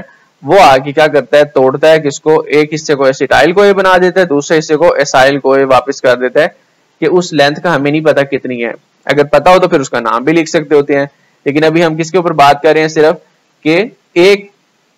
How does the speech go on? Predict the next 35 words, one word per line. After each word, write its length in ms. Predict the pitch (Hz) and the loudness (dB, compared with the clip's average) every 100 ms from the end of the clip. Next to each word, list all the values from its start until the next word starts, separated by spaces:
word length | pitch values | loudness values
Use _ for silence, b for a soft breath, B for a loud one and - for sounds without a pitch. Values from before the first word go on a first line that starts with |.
| _ _ - | _ _ -4
cleavage 340 | 160 160 156 | 0 0 -2
कैसे 320 | - 120 - 120 | -2 -6 -4 -8
होती 160 | 120 | -6
है, 60 | 120 | -6
एक 360 | - 175 190 185 | 0 0 0 -2
बीच 220 | 151 147 | -4 -2
में 100 | 147 | -2
से 240 | 156 151 - | -2 -2 -4
acetyl 480 | 151 151 143 143 143 | -4 0 2 2 2
कोए 180 | 139 135 | 0 2
कैसे 280 | 131 143 | -2 -2
generate 400 | 135 120 123 120 | -6 -4 -4 -4
होता 200 | 117 - | -6 -6
है। 140 | 117 - _ _ _ _ _ _ _ _ _ _ _ _ _ _ _ _ - | -8 -8 _ _ _ _ _ _ _ _ _ _ _ _ _ _ _ _ -2
आगे 260 | 147 151 185 | 0 2 0
उसकी 160 | 220 | 0
summary 300 | 202 156 185 | -2 0 0
mention 340 | 196 185 185 185 | 0 0 -2 2
की 60 | |
हुई 200 | 180 170 | 2 4
है 120 | 165 170 - _ _ _ | 2 0 -6 _ _ _
कि 260 | 147 143 143 | 2 4 2
summary 340 | 151 151 185 | 0 0 0
में 120 | 190 | 0
क्या 200 | 180 190 | 2 4
होगा 180 | 175 165 | 4 4
इसका, 300 | 160 160 156 151 - _ _ _ _ _ _ _ _ - - _ 156 | 2 2 2 0 -6 _ _ _ _ _ _ _ _ -20 -20 _ 0
यही 200 | 185 202 | 0 0
process 440 | 180 165 185 170 | 0 2 0 0
repeat 440 | 151 127 139 175 170 | -2 -2 0 2 2
होना 180 | 165 | 0
शुरू 220 | 156 147 160 | -2 -2 2
हो 80 | |
जाता 260 | 175 160 165 | 4 2 2
है 240 | 165 175 | 0 -2